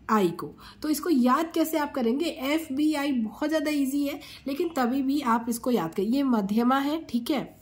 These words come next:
पहले हमारा ये है अंगूठा जो है, हाथ का अंगूठा, ठीक है, मध्यमा और तर्जनी उंगली को इस प्रकार फैलाए कि तीनों एक दूसरे को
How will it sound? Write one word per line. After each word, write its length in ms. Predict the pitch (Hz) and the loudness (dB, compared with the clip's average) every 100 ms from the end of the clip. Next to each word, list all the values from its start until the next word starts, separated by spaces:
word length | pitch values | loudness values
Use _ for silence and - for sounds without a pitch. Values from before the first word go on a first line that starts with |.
| - - - - - | -20 -20 -20 -18 -4
पहले 340 | 254 262 294 | 2 2 4
हमारा 360 | 302 269 262 262 | 2 2 2 2
ये 260 | 247 247 | 2 4
है 360 | 247 247 247 - - - - - _ - - - - | 2 2 -2 -16 -20 -20 -20 -20 _ -20 -20 -20 -4
अंगूठा 440 | 226 240 247 240 247 | 2 4 4 4 4
जो 120 | 233 | 4
है, 120 | 233 | 2
हाथ 220 | 226 226 | 2 2
का 200 | 233 - | 0 0
अंगूठा, 440 | 233 233 233 226 220 | 2 2 2 2 -2
ठीक 260 | 214 233 | -2 -2
है, 160 | 254 - - - 214 | -2 -4 -10 -10 -2
मध्यमा 380 | 226 214 233 254 | 2 2 2 2
और 220 | 262 233 | 2 0
तर्जनी 540 | 233 226 202 226 269 | 0 -2 2 0 2
उंगली 320 | 233 214 220 | 0 2 2
को 140 | 226 277 | 2 0
इस 200 | 240 240 | 0 -2
प्रकार 320 | 233 226 220 | -2 -2 -2
फैलाए 360 | 233 202 214 302 | 0 0 0 -2
कि 120 | 311 | -4
तीनों 380 | - 233 240 254 | 0 2 4 2
एक 160 | 208 | 2
दूसरे 320 | 208 214 220 | 0 0 0
को 260 | 214 277 349 | 0 -2 -4